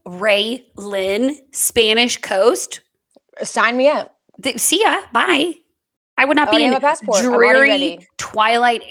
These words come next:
Speaker 1: Abram, wherever the hell it is. <laughs> Like, that would not have been me.
Speaker 2: But she does. She loves it. She, like, goes on, like you said, we get a little background. It's like, she grew up and she loves the woods and the forest, and she would always pretend they were, like, fairies that
Speaker 1: Oh my
Speaker 2: lived
Speaker 1: God, I
Speaker 2: there,
Speaker 1: have
Speaker 2: and it's like
Speaker 1: such a,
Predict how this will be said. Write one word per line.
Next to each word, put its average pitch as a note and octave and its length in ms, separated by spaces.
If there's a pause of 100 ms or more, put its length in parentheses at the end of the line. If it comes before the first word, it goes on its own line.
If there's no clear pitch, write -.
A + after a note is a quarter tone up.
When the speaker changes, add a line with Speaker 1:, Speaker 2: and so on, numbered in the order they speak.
(140)
Speaker 1:
Abram, A3+ 600
wherever G#3+ 440
the A3 60
hell A3 220
it G#3 80
is. G#3 480
<laughs> - 80
Like, - 420
that A3+ 160
would G#3+ 100
not G#3 180
have F3+ 80
been F#3+ 100
me. - 180 (180)
Speaker 2:
But D4 180
she D#4+ 140
does. C#4 240
She C4+ 120
loves G#3+ 300
it. F3+ 180
She, A3+ 480
like, G3+ 200
goes G3 200
on, G#3 240
like G3+ 140 (100)
you G3+ 140
said, G3 260
we F3+ 60
get - 100
a F#3 60
little F#3 180
background. E3+ 580
It's D3 220
like, E3+ 180 (640)
she C4+ 200
grew C4 180
up A3+ 80
and A#3 80
she A#3+ 140
loves G#3+ 280
the G#3 80
woods G3+ 440
and G3 100
the G3 80
forest, G3+ 460
and F3+ 100
she - 120
would F#3 80
always F#3+ 180
pretend F#3+ 280
they G3 80
were, G3 100
like, G3+ 180
fairies A3 560
that F#3 140
Speaker 1:
Oh F#3 40
my F#3+ 80
Speaker 2:
lived F3+ 140
Speaker 1:
God, - 120
I F#3 60
Speaker 2:
there, F#3 120
Speaker 1:
have - 120
Speaker 2:
and C4 80
it's - 300
like G#3+ 160
Speaker 1:
such - 40
a, G#3 200